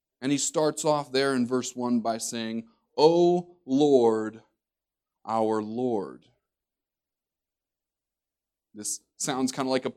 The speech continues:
the start of a pledge almost. "O Lord, our Lord." But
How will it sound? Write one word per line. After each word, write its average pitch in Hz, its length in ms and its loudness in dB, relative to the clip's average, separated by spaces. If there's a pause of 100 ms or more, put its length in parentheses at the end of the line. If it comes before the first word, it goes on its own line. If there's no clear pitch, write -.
(120)
the 131 100 -10
start 135 240 4
of 131 80 0
a 131 60 0
pledge 165 500 2
almost. 107 400 -4
"O 190 220 8
Lord, 160 400 6
our 143 220 6
Lord." 127 500 2 (920)
But 143 220 2